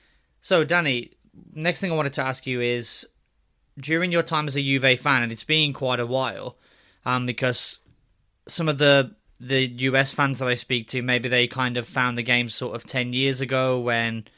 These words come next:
uh, T V got a little bit, a little bit better and a little bit easier to watch, uh, you know, Premier League and La Liga and stuff like that. But you've been following the, the club for a long time, and, and some of the, even from the references you make, we can tell that. Um, could you talk me through sort of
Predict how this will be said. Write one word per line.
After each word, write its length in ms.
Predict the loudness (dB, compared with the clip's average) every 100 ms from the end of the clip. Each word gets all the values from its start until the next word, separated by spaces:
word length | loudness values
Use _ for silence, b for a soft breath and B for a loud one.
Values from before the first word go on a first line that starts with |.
| b b b b b
uh, 200 | 0 0
T 260 | 0 -2
V 180 | 2 2
got 160 | 2 -2
a 40 |
little 220 | 0 -2
bit, 320 | 0 0 -2 -4
a 60 |
little 200 | -6 -4
bit 140 | -4 -2
better 260 | 0 2 0
and 120 | 0
a 20 |
little 120 | -2
bit 100 | -2
easier 280 | -4 -4 -6
to 120 | -8
watch, 420 | -6 -6 -6 -8
uh, 200 | -4 -4 -4
you 120 | -6
know, 120 | -6
Premier 380 | -4 -4 -2 -2
League 300 | 0 -2 -2
and 240 | -4 -6
La 100 | -4
Liga 300 | -2 -2 -2
and 240 | -4 -6 -8
stuff 260 | -8 -6
like 180 | -6 -4
that. 220 | 0 -2 b b b b b b
But 140 | 2
you've 200 | 4 2
been 260 | 4 2 2
following 360 | 0 0 2 2
the, 200 | 0 0
the 80 | -2
club 220 | -4 -4
for 100 | -2
a 80 | -2
long 220 | 0 -4
time, 440 | -2 0 0 0 -2
and, 220 | -6 -8
and 260 | -12 -12 -8
some 140 | -6
of 60 | -2
the, 60 |
even 160 | -2 -2
from 180 | -8 -4
the 80 |
references 500 | 0 0 -2 -6 -4
you 80 | -4
make, 260 | -2 -2 -2
we 60 | -8
can 140 | -10
tell 260 | -6 -4 -2
that. 200 | -4 -8 b b b b b b 0
Um, 440 | 2 2 0 -6 -14 _
could 160 | -4 -2
you 80 | 0
talk 240 | 0 0
me 100 | 0
through 260 | -2 0 0
sort 260 | 0 2
of 300 | 0 -2 -8